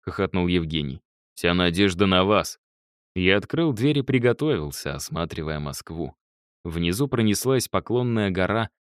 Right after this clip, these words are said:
и Монумент Победы. Сейчас территорию частично занимал палаточный лагерь с беженцами, которые смотрели в небо. Зеваки собирались на крышах домов и даже на мосту над железной дорогой,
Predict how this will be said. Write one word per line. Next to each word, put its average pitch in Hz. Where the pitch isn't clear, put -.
и 101
Монумент 98
Победы. 85
Сейчас 156
территорию 151
частично 123
занимал 110
палаточный 101
лагерь 98
с 80
беженцами, 80
которые 90
смотрели 82
в 80
небо. 85
Зеваки 131
собирались 110
на 87
крышах 113
домов 85
и 82
даже 113
на 117
мосту 110
над 104
железной 87
дорогой, 92